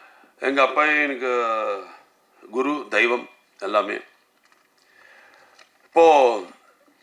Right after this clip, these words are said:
இந்த படம் அகண்ட தாண்டவம் முதல் பார்ட் பண்ணப்போ, அதப்போ கோவிட் சமயத்துல அது படம் ரிலீஸ் ஆயிடுச்சு.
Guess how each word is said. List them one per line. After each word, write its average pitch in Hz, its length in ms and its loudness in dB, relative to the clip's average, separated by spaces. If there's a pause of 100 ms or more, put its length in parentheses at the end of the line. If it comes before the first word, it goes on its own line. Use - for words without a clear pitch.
(420)
இந்த 160 400 4
படம் 175 280 2 (1120)
அகண்ட 151 300 2
தாண்டவம் 139 540 -2 (1000)
முதல் 233 340 4
பார்ட் 220 260 2
பண்ணப்போ, 190 380 2 (600)
அதப்போ 151 380 -4 (1120)
கோவிட் 185 340 6
சமயத்துல 151 880 2 (880)
அது 139 280 0
படம் 151 360 2
ரிலீஸ் 139 420 2
ஆயிடுச்சு. - 480 0